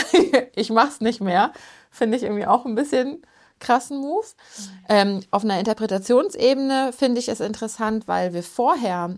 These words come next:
Speaker 1: mit den, äh, Paradieserzählung und Schöpfungs-,
Speaker 2: Mhm.
Speaker 1: äh, Geschichten ja auch dieses, äh, Gut und Böse, diesen Dualismus haben.
Speaker 2: Mhm.
Speaker 1: Und der wird jetzt aber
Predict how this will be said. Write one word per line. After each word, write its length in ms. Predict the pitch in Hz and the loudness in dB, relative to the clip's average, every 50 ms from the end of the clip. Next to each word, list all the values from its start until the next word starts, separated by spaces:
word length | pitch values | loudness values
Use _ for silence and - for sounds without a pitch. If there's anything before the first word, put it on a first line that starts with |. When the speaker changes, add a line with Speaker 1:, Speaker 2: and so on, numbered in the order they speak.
| - _ _ - | -12 _ _ -6
Speaker 1:
mit 240 | 190 196 190 185 185 | -4 -4 -4 -2 -4
den, 400 | 185 180 180 175 175 175 196 - _ - | -4 -4 -4 -6 -8 -10 -12 -16 _ -12
äh, 220 | 185 185 175 143 | -10 -10 -10 -10
Paradieserzählung 1400 | - - 190 180 175 180 180 226 254 294 330 320 320 - - - 208 202 - - - 220 220 220 208 208 202 202 196 | -10 -10 -8 -8 -8 -8 -4 -2 0 0 0 -2 -4 -8 -10 -10 -10 -10 -6 -2 0 2 2 2 0 -2 -4 -4 -6
und 180 | - 175 - | -8 -10 -8
Schöpfungs-, 500 | - 247 247 247 - 240 233 226 - - | -8 -8 -8 -6 -8 -8 -8 -8 -10 -14
Speaker 2:
Mhm. 80 | 254 226 - - - - _ | -16 -16 -16 -20 -20 -20 _
Speaker 1:
äh, 200 | _ - 196 196 | _ -4 -4 -4
Geschichten 640 | 190 190 196 196 - 202 226 - - - - 196 196 | -4 -4 -6 -4 -4 -4 -4 -6 -8 -10 -8 -6 -6
ja 200 | 202 196 - - - | -4 -6 -6 -4 -2
auch 360 | 190 190 202 208 220 220 - - - | 0 0 0 0 -2 -4 -8 -12 -8
dieses, 500 | 208 208 202 190 196 190 185 180 190 - - - - - - _ - - | -6 -4 -4 -4 -4 -4 -4 -4 -6 -10 -18 -20 -20 -20 -20 _ -8 -4
äh, 140 | 190 190 190 | -4 -4 -2
Gut 200 | - 226 247 240 | -2 -4 -2 -2
und 180 | - 202 190 | -4 -4 -2
Böse, 300 | 196 190 208 240 240 214 190 | 2 6 6 6 6 6 2
diesen 300 | - 185 180 196 196 185 | -2 -4 -4 -2 -2 0
Dualismus 760 | 190 196 202 190 185 190 220 247 - 190 165 156 165 - - | 0 2 2 2 4 4 2 0 -2 -6 -8 -8 -10 -10 -8
haben. 460 | - - 120 - - 190 196 190 190 - _ _ - _ _ _ _ _ | -6 -6 -6 -8 -8 -12 -14 -14 -16 -20 _ _ -20 _ _ _ _ _
Speaker 2:
Mhm. 60 | - 190 | -4 -2
Speaker 1:
Und 580 | 202 196 190 190 190 196 190 190 - - - - _ - _ _ - | 0 0 0 0 0 -2 -4 -8 -10 -10 -12 -16 _ -20 _ _ 4
der 260 | 214 233 277 320 269 | 6 6 6 6 2
wird 180 | 254 233 - | 0 -2 -2
jetzt 400 | 226 262 302 302 - - - - | -2 -2 -2 -2 -4 -8 -8 -6
aber 460 | - 156 160 156 165 180 220 277 359 | -4 -4 -4 -4 -4 -4 -4 -6 -6